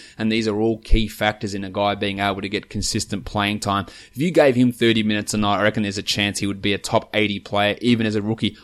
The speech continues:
on the back of assists, steals, and threes only. Not necessarily needing to be a high usage guy, which enables him to do that. So that is really, really interesting,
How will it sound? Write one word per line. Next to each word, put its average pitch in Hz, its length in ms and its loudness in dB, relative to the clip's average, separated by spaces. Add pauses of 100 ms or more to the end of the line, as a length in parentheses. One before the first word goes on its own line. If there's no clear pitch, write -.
(160)
on 139 140 4
the 131 80 2
back 113 260 2
of 110 100 0
assists, 107 280 0
steals, 107 400 0
and 98 140 -8
threes 98 320 -2
only. 113 560 2 (720)
Not 127 320 4
necessarily 123 500 4
needing 120 320 4
to 117 100 0
be 110 120 0
a 101 80 2
high 113 200 6
usage 104 480 -2
guy, 110 280 4 (240)
which 117 180 0
enables 107 500 4
him 107 120 0
to 107 100 -4
do 98 200 -4
that. 95 180 -2
So 107 100 -2
that 110 300 4 (240)
is 110 180 0
really, 127 400 4
really 113 300 2
interesting, 107 720 -2